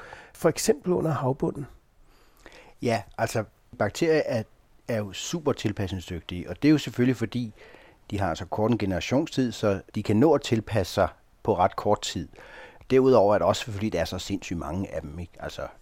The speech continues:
Speaker 2: der er virkelig, virkelig mange bakterier. Og det betyder, at hvis bare en af dem, af de der mange milliarder, pludselig opøver en evne til at overleve der, så kan dens efterkommere jo klare sig. Og der kan vi jo se, at de lever de mest ekstreme steder, ikke?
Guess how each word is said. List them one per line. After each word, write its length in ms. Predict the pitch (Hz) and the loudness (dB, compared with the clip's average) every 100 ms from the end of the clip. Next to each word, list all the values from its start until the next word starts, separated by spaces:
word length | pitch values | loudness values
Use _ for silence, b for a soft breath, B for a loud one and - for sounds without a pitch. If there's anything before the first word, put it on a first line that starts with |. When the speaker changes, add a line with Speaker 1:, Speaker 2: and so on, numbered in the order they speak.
| _ | _
Speaker 2:
der 60 | 87 | -4
er 260 | 82 95 87 | 0 -2 -2
virkelig, 440 | 104 107 - 87 | -4 -4 -4 -10
virkelig 300 | 76 - - | -12 -12 -10
mange 200 | 85 - | -10 -10
bakterier. 420 | - 69 80 67 - B B B B B | -12 -14 -14 -14 -16 B B B B B
Og 200 | 113 - | -8 0
det 120 | 123 | 0
betyder, 460 | 143 120 - 156 143 | 2 -2 -2 -2 0
at 60 | 110 | -2
hvis 140 | - | -4
bare 240 | - 135 - | -4 -4 -4
en 280 | 208 214 202 | -4 -2 0
af 180 | 110 101 | 0 0
dem, 120 | 107 | 0
af 80 | 117 | -4
de 120 | - | -4
der 260 | 117 127 104 - | 0 2 0 -4
mange 380 | 123 101 101 139 | 0 4 6 6
milliarder, 560 | 117 95 95 107 110 98 _ _ | 4 2 4 4 4 0 _ _
pludselig 380 | 127 117 143 - | -4 0 0 4
opøver 480 | 120 - 240 127 113 | 2 2 2 4 4
en 100 | 107 | 2
evne 320 | 101 101 123 | 2 6 6
til 180 | 123 120 | 4 4
at 60 | 98 | 4
overleve 360 | 101 117 110 | 6 6 4
der, 220 | 90 90 - | 2 -2 -2
så 180 | - 127 | 0 0
kan 140 | 143 - | 2 4
dens 260 | 127 123 - | 4 4 0
efterkommere 580 | 113 - 135 107 92 87 | -2 -2 0 0 0 -2
jo 120 | 73 | -4
klare 340 | - 80 95 | -6 -4 -4
sig. 140 | - 87 B B B B | -4 -8 B B B B
Og 140 | - 185 | -2 2
der 80 | |
kan 140 | 190 208 | 4 8
vi 60 | |
jo 120 | 165 131 | 8 6
se, 320 | - 151 - | 4 0 2
at 180 | 131 - | -4 -2
de 60 | |
lever 260 | 120 117 139 | 2 6 6
de 120 | 135 | 6
mest 240 | 120 120 123 | 2 0 -6
ekstreme 420 | - 90 80 - | -4 -4 -4 -6
steder, 320 | 92 76 82 | -6 -4 -4
ikke? 160 | 104 | -4